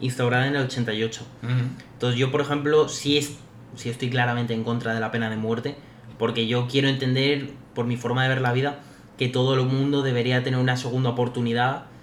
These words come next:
Speaker 1: no solo en, en cosas básicas como en relaciones, como en tema laboral, sino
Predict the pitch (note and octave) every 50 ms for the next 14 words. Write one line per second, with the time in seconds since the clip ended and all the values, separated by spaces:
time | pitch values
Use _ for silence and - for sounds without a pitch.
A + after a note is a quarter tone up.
0 | - - - - A#2 B2+ B2 B2 - C3+ B2+ C3 B2+ B2+ B2 A#2+ A#2+ A#2 A2+ A2+
1 | A2 A2 G#2+ G#2 G2 E2 A#1 B1+ B1+ - - - G#2+ A2+ - A2+ - B2 A2+ -
2 | - B2+ B2 - B2+ B2 - A#2 - - - A2+ A2+ G#2+ G#2 G2 G#2 G2+ G2 -
3 | A#2+ A#2+ A#2+ A#2 A#2 A#2 A#2 A#2 A#2 - - - - - - - A#2+ A#2+ A#2 A2+
4 | A2+ A2 G#2+ G#2+ G#2 G#2 - B2 A#2+ A#2+ A#2+ A#2 A2+ A2+ A2 A#2 B2+ C#3 C3+ -
5 | - - - - - - - C3 C3 B2+ B2 A#2+ A#2 A#2 A#2 A#2 A2+ A2 -